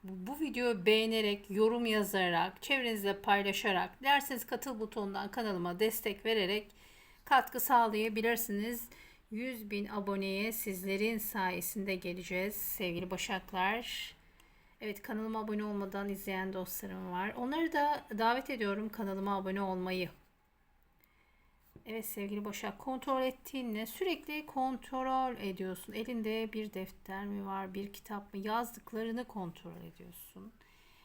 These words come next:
Bir şeylerin notunu almışsın ve almış olduğun bu notlar ve bu kontrol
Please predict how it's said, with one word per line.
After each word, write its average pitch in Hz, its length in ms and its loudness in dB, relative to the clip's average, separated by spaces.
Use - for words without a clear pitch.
Bir 277 100 -8
şeylerin 349 520 -2
notunu 220 380 0
almışsın 208 880 0
ve 254 240 -6
almış 247 460 0
olduğun 240 880 -4
bu 262 180 -4
notlar 202 720 -4
ve 196 180 -6
bu 247 140 -10
kontrol 226 600 -4